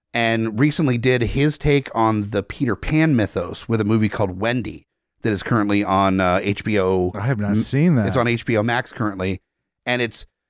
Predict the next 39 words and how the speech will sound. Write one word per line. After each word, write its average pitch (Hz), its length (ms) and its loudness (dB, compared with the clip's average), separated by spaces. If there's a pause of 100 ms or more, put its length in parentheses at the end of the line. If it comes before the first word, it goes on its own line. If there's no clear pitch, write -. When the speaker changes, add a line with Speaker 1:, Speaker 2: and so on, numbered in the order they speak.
(160)
Speaker 1:
basically 202 460 0
street 190 300 0
kids 92 360 -4
that, 117 260 0 (220)
uh, 107 340 2 (200)
jump 123 220 -4
a - 20 -2
train, 127 300 -2
they 127 120 0
end 127 120 0
up 123 120 -2
on 117 140 2
this 120 140 0
island, 113 400 -2 (180)
and 120 160 0
they're 120 100 2
just 117 220 -2 (140)
running 117 280 0
amok, 131 360 -2 (360)
and 120 160 -4
there's, 110 320 0 (360)
uh, 104 200 4
ne'er-do-well, 123 520 2
basically 127 580 -2
pirates, 127 500 -2
that 110 300 0 (280)
they 117 200 0
are 107 80 4
using 113 260 2
the 117 100 2
island 120 360 2
for 104 380 -2 (300)
other 131 260 2
means, 123 580 4 (500)
and 113 300 0
so 139 120 0
there's 131 180 2
a 123 60 2
realistic 131 880 0